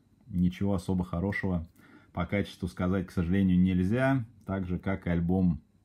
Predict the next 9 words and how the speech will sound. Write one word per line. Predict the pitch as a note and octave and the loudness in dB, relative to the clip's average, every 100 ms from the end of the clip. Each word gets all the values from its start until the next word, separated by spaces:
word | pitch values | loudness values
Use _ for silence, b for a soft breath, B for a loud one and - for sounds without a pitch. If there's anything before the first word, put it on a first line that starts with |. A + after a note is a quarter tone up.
| _ _ - | _ _ -4
Р | E2 | -4
П | - G2+ A#2 | -2 0 0
Л, | B2+ | 2
может, | F2+ G2+ F#2+ D#2 | 2 2 0 -2
даже | F2+ F2+ F#2 | -2 -2 -4
и | - E2+ F2+ F2+ B B B B B B | -4 -2 -2 -4 B B B B B B
в | - | -12
чем-то | - G2 F#2+ F#2 | -2 -2 -2 -6
похуже. | - F#2+ F#2 - F#2+ F#2 E2+ C#2 | -4 -4 -4 -4 -4 -2 -2 -4